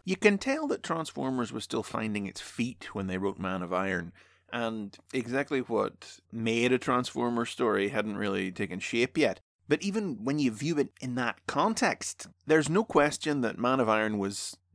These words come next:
different. It's different, different entirely from the American stories that had come before it, the original miniseries, and even the U K stories that would come right after it.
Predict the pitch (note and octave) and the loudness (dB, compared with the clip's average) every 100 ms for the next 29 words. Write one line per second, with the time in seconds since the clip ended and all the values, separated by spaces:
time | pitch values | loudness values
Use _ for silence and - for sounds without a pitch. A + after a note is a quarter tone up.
0 | A2 C3 - B2+ F2 - - C#3 A#2 - | 0 0 4 2 2 -8 -12 -12 -8 -8
1 | - - C#3+ D3 A#2 D#3 D3+ A#2+ A#2 - | -6 -4 -4 -4 -2 -2 0 0 0 4
2 | A#2 A#2 A#2 G#2 G#2 G2+ G#2 A2+ G#2+ A2+ | 4 6 4 2 0 -4 0 0 4 4
3 | A#2+ A#2 A2+ - A2 A2 A2 - G#2 F#2+ | 2 -2 -4 2 4 4 2 -2 -2 -2
4 | - G#2 F#2+ G#2+ G#2+ A2 G2 G2+ G#2 G#2+ | -4 -6 -4 -2 0 0 -4 -4 -6 -4
5 | A2 G#2+ - - - - - A#2+ C#3 C#3 | -2 -4 -6 -20 -20 -12 0 4 4 4
6 | F#3 F#3 D#3+ D#3 E3+ D3 C#3+ - C3+ B2+ | 0 2 0 -2 4 4 4 2 4 4
7 | - A2+ A2 A#2+ A2 G#2 - G#2 A2 A#2+ | 2 -2 0 0 0 -2 -8 2 4 4
8 | G#2 G2 - A#2 - | 2 0 0 0 0